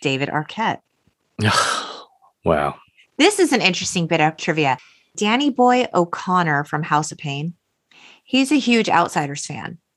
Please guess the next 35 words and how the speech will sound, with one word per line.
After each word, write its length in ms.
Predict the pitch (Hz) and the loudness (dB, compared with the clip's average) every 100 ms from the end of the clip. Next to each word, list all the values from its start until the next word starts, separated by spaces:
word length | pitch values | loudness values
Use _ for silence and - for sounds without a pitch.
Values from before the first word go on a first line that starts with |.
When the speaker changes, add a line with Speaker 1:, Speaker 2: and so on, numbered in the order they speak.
| _ _ _ | _ _ _
Speaker 1:
He 220 | - 240 | -6 -4
visited 540 | 202 208 311 370 349 302 | 2 4 4 2 2 2
the 80 | 202 | -2
Curtis 520 | - - 185 196 - | -4 -2 0 -2 -4
house 800 | - 135 117 131 175 - - - _ | -2 0 0 -2 -8 -10 -12 -16 _
from 140 | - 156 | -8 -6
the 80 | 170 | -4
film, 480 | 139 123 117 135 - - | -2 -2 -4 -8 -12 -2
and 220 | 165 160 | 2 2
he 120 | 180 | 2
saw 280 | 175 190 190 | 2 4 4
that 120 | 190 | 4
it 60 | 170 | 2
was 140 | 170 | 2
in, 100 | 170 | -2
like, 160 | 165 151 | -2 -2
really 340 | 151 160 170 202 | -4 -2 0 0
bad 300 | 185 156 151 | 2 2 0
shape, 500 | - 135 113 110 - | -6 -6 -6 -8 -8
and 100 | 156 | -6
it 60 | 147 | -6
was 140 | 147 - | -6 -8
for 140 | 143 | -10
sale. 880 | - - 220 240 175 110 110 156 _ _ _ - - - _ | -8 -6 -4 0 0 0 -4 -10 _ _ _ -20 -20 -20 _
So 220 | - 190 | 0 0
he 260 | 196 220 233 | 2 2 2
and 80 | 247 | 2
his 140 | 247 | 0
friends 260 | - 190 190 | 0 0 0
got 180 | 180 180 | -2 -2
together, 320 | - 170 170 | -2 -2 -2
and 160 | 165 160 | -4 -6
they 140 | 143 - - | -8 -6 -2
bought 280 | 180 254 | 2 2
it, 360 | 165 107 160 | 0 -4 -8